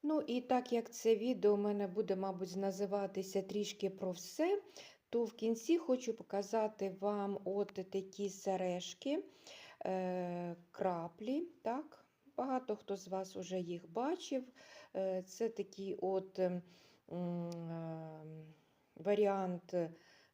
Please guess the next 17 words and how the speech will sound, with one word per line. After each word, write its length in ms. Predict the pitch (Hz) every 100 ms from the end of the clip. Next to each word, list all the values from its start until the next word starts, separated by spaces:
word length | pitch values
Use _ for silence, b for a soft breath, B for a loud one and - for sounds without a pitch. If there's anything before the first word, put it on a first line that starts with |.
| - - 160 160
імітація 880 | - 202 202 208 196 214 214 - 170
чи 200 | 170 -
як 340 | 175 180 170 175
під 300 | - 175 151
бренд 440 | 185 185 180 170
Balenciaga. 1080 | 151 175 170 170 170 - 165 175 240 254 269 302 - b b b b _
Так, 160 | 175 170
дуже 280 | 165 208 190
погано 600 | 180 180 185 185 175 170
видно. 520 | 202 294 285 202 185 185 _ _ _ - b b b -
Хотіла 380 | 175 - 190 185
вам 180 | 180 180
краще 480 | 180 180 175 - 175
їх 160 | 175
показати, 960 | - - 185 185 233 330 339 196 185 185 -
ці 160 | - -
краплі. 600 | - 180 170 170 165